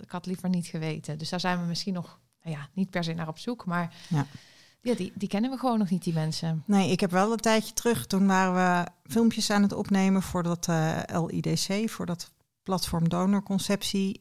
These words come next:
Speaker 2: En toen werd mij ook de, de hypothetische situatie voorgelegd dat ik het niet zou hebben geweten en of dat dan erg was.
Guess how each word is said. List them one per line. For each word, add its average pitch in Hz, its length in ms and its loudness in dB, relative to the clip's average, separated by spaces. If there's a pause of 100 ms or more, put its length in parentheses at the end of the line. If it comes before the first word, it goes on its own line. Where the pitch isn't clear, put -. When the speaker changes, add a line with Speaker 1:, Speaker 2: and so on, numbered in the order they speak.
Speaker 2:
En 165 360 4 (100)
toen 175 220 -2
werd 165 200 -2
mij 165 220 2
ook 170 200 -2
de, 160 140 -2 (260)
de 165 80 -2
hypothetische 165 1080 -2 (200)
situatie 175 680 0
voorgelegd 170 600 0
dat 165 140 0
ik 165 120 -4
het 151 120 -4
niet 180 240 2
zou 165 380 4
hebben 165 260 2
geweten 196 600 0
en 170 200 2
of - 180 -6
dat 165 180 -2
dan 160 220 0
erg 180 300 -2
was. 214 480 -2